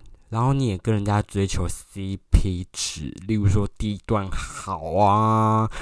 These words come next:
离捷运好啊，然后又想要以便宜的价格贩售，就是取得，那你怎么能够知道说这件事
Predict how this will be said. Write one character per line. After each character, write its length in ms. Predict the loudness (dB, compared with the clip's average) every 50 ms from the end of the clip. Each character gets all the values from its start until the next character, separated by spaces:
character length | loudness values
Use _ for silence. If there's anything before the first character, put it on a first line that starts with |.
| -8 -8 -8
离 200 | -6 -4 -4 -4
捷 280 | -4 -6 -4 0 2 4
运 220 | 6 6 6 6
好 500 | 6 2 0 -2 -2 -2 0 2 2 4
啊， 840 | 4 4 6 6 6 6 6 6 6 6 6 6 6 6 4 4 2 -2 -8 -14 -14 -2 2
然 140 | 2 4
后 200 | 6 6 6 8
又 100 | 8 8
想 240 | 8 6 6 6 6
要 100 | 6 4
以 120 | 4 2 0
便 320 | 0 0 0 2 2 4
宜 180 | 4 4 4 4
的 140 | 4 2
价 240 | 4 4 4 4 4
格 380 | 4 2 0 2 2 2 2 0 -4 -10 -20 -20 _ -18
贩 360 | -14 0 4 4 4 4 2
售， 260 | 0 -4 -8 -10 -10 -14 -10 -6
就 100 | -6 -4
是 280 | -2 0 0 0 0 -4
取 400 | -6 -8 -6 -6 -4 -6 -6 -6 _
得， 300 | -4 -4 -2 -2 -4 -6 -6 -10 -14 -16 -18 -12 -2
那 100 | 0 0
你 160 | 2 2 0 -2
怎 140 | -4 -4
么 120 | -2 -2 -2
能 180 | -2 -4 -2
够 200 | 0 2 2 2
知 300 | 2 -2 -4 -2 -2 0
道 240 | 2 4 6 6 6
说 180 | 4 2 0 0
这 120 | 0 0 -2
件 100 | 0 0
事 180 | 0 0 -2